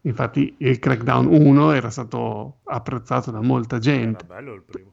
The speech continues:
Speaker 1: Eh, il problema è che questa è la stessa cosa, cioè non ha fatto quasi nessun passo in avanti.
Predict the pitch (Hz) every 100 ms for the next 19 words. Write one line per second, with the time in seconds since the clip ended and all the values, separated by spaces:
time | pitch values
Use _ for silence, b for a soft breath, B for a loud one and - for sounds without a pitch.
0 | _ - 160 - 165 139 185 151 143 185
1 | 139 143 170 143 123 101 123 143 131 143
2 | 117 117 - _ _ - 135 123 123 135
3 | 143 135 135 123 123 117 135 123 127 117
4 | 135 120 123 - 123 139 117 113 107